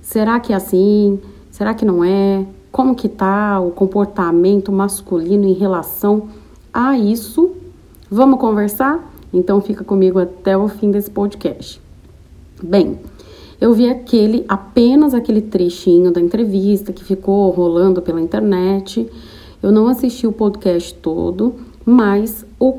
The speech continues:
que que ele falou naquela entrevista? Ele deixou bem claro que sim, ele paga a conta. Inclusive, ele, né, falou o seguinte: "Ah, às vezes ela foi no banheiro e tal, quando voltou, a conta que conta, né?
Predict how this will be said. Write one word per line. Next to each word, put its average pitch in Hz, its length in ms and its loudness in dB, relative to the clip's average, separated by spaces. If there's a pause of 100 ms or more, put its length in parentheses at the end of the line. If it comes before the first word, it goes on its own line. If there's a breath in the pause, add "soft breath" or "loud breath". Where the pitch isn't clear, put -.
(140)
que 359 240 2
que 359 160 2
ele 269 260 4
falou 220 400 0
naquela 214 320 0
entrevista? 214 720 -4 (840 soft breath)
Ele 302 260 4
deixou 269 360 2
bem 220 240 2
claro 202 480 0
que 247 180 -4
sim, 220 680 0
ele 285 240 4
paga 214 400 -2
a - 20 -6
conta. - 540 -2 (120)
Inclusive, 190 840 0 (440 loud breath)
ele, 175 880 2 (260)
né, 175 300 0
falou 185 400 0
o 196 40 -2
seguinte: 196 600 -2
"Ah, 262 300 -4
às 156 100 -12
vezes 202 160 -6
ela 247 160 -2
foi 254 180 -2
no 254 60 2
banheiro 214 460 0
e 180 40 -2
tal, 208 220 -6
quando 208 180 -4
voltou, 185 360 -2
a 240 100 -4
conta 233 420 -4
que 233 140 -6
conta, 170 640 -4 (220)
né? 214 320 -2